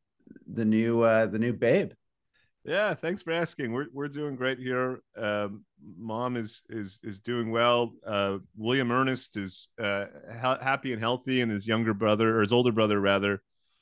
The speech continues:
Speaker 2: uh, E J, is, uh, a, a pa-, a proud big brother, as is, as is his dad. So things are, things are going great here. Thanks to the team for, uh, giving me a bit of a break on last week's roundtable.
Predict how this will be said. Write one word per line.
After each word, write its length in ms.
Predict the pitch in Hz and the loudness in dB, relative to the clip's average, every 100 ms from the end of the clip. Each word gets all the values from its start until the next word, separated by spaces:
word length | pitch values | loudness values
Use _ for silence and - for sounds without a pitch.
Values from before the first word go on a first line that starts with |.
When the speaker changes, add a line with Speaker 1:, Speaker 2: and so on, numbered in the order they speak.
| _ - | _ -4
Speaker 2:
uh, 200 | 98 95 | -2 -2
E 180 | 117 113 | 0 2
J, 380 | 107 107 101 101 | 4 6 8 6
is, 260 | 92 87 | 4 0
uh, 300 | 95 92 90 - | 0 2 0 -4
a, 280 | 87 _ 113 | -12 _ -10
a 40 | |
pa-, 260 | - 101 107 | -2 0 0
a 60 | 107 | 0
proud 340 | 110 104 101 | 2 2 2
big 200 | 104 92 | 0 2
brother, 340 | 98 98 95 | 2 4 4
as 180 | 95 92 | 2 2
is, 260 | 101 87 - _ _ _ _ _ _ - | -2 -4 -12 _ _ _ _ _ _ -4
as 220 | 101 95 | -2 0
is 160 | 95 82 | -2 -2
his 180 | 87 | -6
dad. 380 | - 92 92 85 | -2 2 2 0
So 180 | - 98 | -4 -2
things 280 | - 139 135 | 0 2 2
are, 80 | 139 - | 2 0
things 180 | 143 | 2
are 80 | 131 | 2
going 200 | 123 120 | 4 4
great 180 | 117 117 | 4 4
here. 140 | 113 | 4
Thanks 300 | 101 131 127 | 2 0 -2
to 80 | - | -8
the 100 | 110 | -8
team 340 | - 110 110 104 | -2 2 2 0
for, 420 | - 98 98 - _ _ 113 | 0 2 2 0 _ _ -2
uh, 160 | 98 | -2
giving 280 | 90 107 107 | 0 -2 0
me 100 | 101 | 0
a 40 | |
bit 140 | 90 101 | 0 0
of 80 | 95 | 0
a 40 | |
break 380 | 80 104 107 107 | 2 2 4 2
on 160 | 92 | 2
last 300 | 95 98 - | 2 -2 -2
week's 260 | 101 95 - | -6 -6 -4
roundtable. 680 | 98 95 98 107 110 117 | 0 0 2 4 4 2